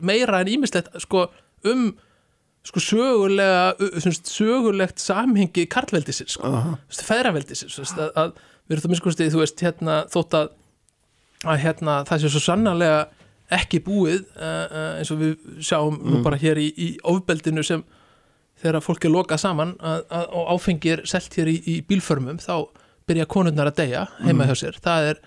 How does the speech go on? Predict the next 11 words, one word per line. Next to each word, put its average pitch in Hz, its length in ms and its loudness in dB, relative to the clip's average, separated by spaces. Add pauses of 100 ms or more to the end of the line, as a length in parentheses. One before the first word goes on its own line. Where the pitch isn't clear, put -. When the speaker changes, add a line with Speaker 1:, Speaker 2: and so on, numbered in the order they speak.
(960)
Speaker 1:
hérna, 170 520 0 (1700)
og, 190 160 -4 (1040)
og, 202 200 0
og, 185 180 2
og 180 80 0
þar 214 240 2
af 202 80 0
leiðandi 247 360 2
fannst 247 260 -2
mér 190 160 2
algjörlega, 196 560 2